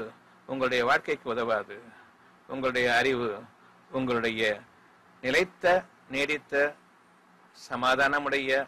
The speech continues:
அமைதியான, நிம்மதியான மனதுக்கும் வாழ்க்கைக்கும் ஒருபோதும் உதவாது. ஆகவே உங்களுடைய அறிவு எத்தகைய பெரும் சோதனை என்பதை நீங்கள் உணர்ந்து கொண்டவர்களாக அந்த அறிவுக்கு வழியோட்டக்கூடிய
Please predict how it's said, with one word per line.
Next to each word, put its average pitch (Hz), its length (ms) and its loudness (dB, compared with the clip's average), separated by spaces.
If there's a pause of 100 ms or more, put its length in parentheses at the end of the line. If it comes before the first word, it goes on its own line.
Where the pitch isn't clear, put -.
(140)
அமைதியான, 131 520 -2 (560)
நிம்மதியான 131 500 -2 (360)
மனதுக்கும் 127 580 -4
வாழ்க்கைக்கும் 123 520 -2
ஒருபோதும் 127 460 -2
உதவாது. 110 420 -4 (440)
ஆகவே 165 320 2 (320)
உங்களுடைய 135 460 -2 (300)
அறிவு 156 340 0 (320)
எத்தகைய 160 640 0
பெரும் 143 320 -6
சோதனை 156 320 2 (100)
என்பதை 127 360 -2
நீங்கள் 117 180 -6
உணர்ந்து 127 180 -4
கொண்டவர்களாக 117 480 0 (520)
அந்த 131 140 -2 (120)
அறிவுக்கு 175 500 -2
வழியோட்டக்கூடிய 131 840 -2